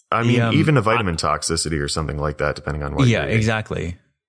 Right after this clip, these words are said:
Speaker 2: There, there's a weird kind of disconnect in journalism, in reporting today. And I, I've experienced this myself somewhat as I've been writing.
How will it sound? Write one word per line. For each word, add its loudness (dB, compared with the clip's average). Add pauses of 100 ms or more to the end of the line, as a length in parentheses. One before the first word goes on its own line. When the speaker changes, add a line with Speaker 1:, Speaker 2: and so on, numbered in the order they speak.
(460)
Speaker 2:
There, 2
there's 2
a 4
weird 4
kind 2
of -2
disconnect -2
in 0 (640)
journalism, 2
in -2
reporting 2
today. 0
And -2
I, -4
I've 0
experienced 0
this -2
myself -2
somewhat 0
as -2
I've 0 (220)
been -2
writing. 0